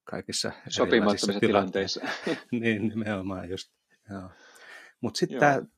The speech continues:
Speaker 1: toinen puoli, mistä puhuit nyt enemmän, sit tää niinkö meditatiivinen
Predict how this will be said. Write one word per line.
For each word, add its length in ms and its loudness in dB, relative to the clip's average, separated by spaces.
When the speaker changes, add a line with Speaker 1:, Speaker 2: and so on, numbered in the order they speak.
Speaker 1:
toinen 360 4
puoli, 240 2
mistä 340 -4
puhuit 340 -4
nyt 180 -6
enemmän, 340 -2
sit 240 -6
tää 120 0
niinkö 220 -4
meditatiivinen 1000 -4